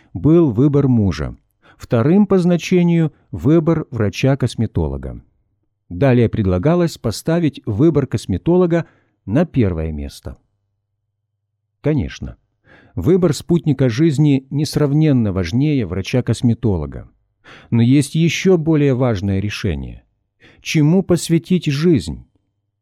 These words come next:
Библия говорит, что в сущности выбор сводится к жизни с Богом или без Него — верить или не верить,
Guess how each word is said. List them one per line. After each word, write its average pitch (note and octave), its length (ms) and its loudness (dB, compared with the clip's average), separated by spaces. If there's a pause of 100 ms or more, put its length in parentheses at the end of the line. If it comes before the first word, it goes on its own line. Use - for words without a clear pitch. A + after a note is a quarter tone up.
(380)
Библия G#2+ 420 -2
говорит, B2+ 540 0 (300)
что - 240 -6
в - 40 -14
сущности D3+ 800 -2 (220)
выбор E3+ 400 2
сводится E3 560 0
к G#2+ 80 -4
жизни D#3+ 340 0
с C#3+ 140 -4
Богом D#3 500 0 (220)
или D3+ 240 0
без B2 240 2
Него — F#2 400 0 (500)
верить F3 600 0 (160)
или D3+ 160 2
не C#3+ 180 4
верить, D2+ 500 -6